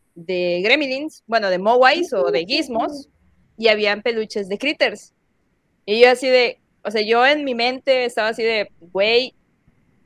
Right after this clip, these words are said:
si te llevas un Mogwai, esa madre va a sobrevivir en la noche. Los Critters todavía son inanimados, no los puede poseer el demonio, güey, esta madre sí, mejor llévate un Critter, güey".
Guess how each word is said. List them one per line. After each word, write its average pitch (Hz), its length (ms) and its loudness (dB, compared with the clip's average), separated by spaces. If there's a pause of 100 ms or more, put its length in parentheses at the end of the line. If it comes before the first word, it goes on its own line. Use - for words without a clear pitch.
(140)
si 226 120 -16
te 233 160 4
llevas 254 360 2
un 277 180 -8
Mogwai, 277 460 2
esa 254 160 -2
madre 233 240 -4
va 233 80 0
a - 20 -4
sobrevivir 214 440 -4
en 220 100 -8
la 190 80 -6
noche. 202 520 -12 (1000)
Los 214 220 -4
Critters 247 360 0
todavía 240 260 6
son 240 200 -6
inanimados, 226 680 -4
no 220 100 -6
los 220 160 -8
puede 214 180 -2
poseer 202 400 -2
el 220 140 -4
demonio, 214 500 -4
güey, 214 220 -4
esta 196 240 -8
madre 190 300 -8
sí, 190 180 -10
mejor 196 260 -8
llévate 208 240 -4
un 196 80 -10
Critter, 180 300 -12
güey". 139 120 -16